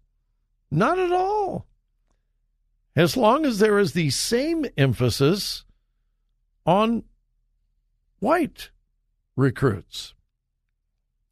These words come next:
Major General Kevin Vereen, the first black head of Army Recruiting Command,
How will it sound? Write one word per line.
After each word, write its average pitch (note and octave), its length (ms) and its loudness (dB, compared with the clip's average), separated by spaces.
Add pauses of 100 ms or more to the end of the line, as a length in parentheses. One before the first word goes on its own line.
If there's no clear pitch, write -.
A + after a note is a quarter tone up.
(1400)
Major F#3 520 4
General F3+ 560 4
Kevin F3+ 440 0
Vereen, D3+ 640 2
the C#3 140 4
first E3+ 380 -2
black C#3 420 0
head C3+ 560 0
of C3 220 0 (120)
Army F3 520 4
Recruiting D#3 760 0
Command, D#3 680 2